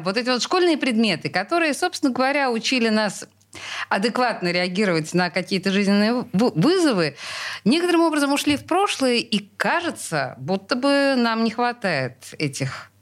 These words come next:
знаний. В студии радио «Комсомольская правда» Валерий Усманов, полковник в запасе вооружённых сил, преподаватель учебно-методического центра по гражданской обороне, чрезвычайным ситуациям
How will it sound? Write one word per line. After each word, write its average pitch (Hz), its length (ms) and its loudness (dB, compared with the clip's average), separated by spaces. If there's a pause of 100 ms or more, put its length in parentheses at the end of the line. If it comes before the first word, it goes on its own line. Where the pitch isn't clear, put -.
знаний. 135 640 0 (440)
В - 40 -10
студии 160 520 0 (160)
радио 240 320 0
«Комсомольская 175 600 -2
правда» 127 380 -4 (180)
Валерий 196 400 0
Усманов, 151 580 -2 (200)
полковник 180 560 0
в 196 60 0
запасе 151 460 0
вооружённых 160 600 0
сил, 127 320 -4 (160)
преподаватель 160 880 0
учебно-методического 175 1600 0
центра 147 360 0
по - 160 -6
гражданской 143 640 -2
обороне, 147 400 2
чрезвычайным 131 640 0
ситуациям 160 600 -2